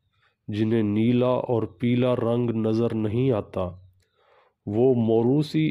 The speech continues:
असरात की वजह से इस मर्ज़ से मुतासिर होते हैं।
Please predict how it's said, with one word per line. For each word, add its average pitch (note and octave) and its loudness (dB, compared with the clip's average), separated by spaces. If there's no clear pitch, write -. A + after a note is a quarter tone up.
असरात A2+ -2
की - -4
वजह G2+ 0
से G2 -4
इस C3 -2
मर्ज़ G2+ -2
से G2+ -4
मुतासिर F#2 -8
होते - -20
हैं। - -20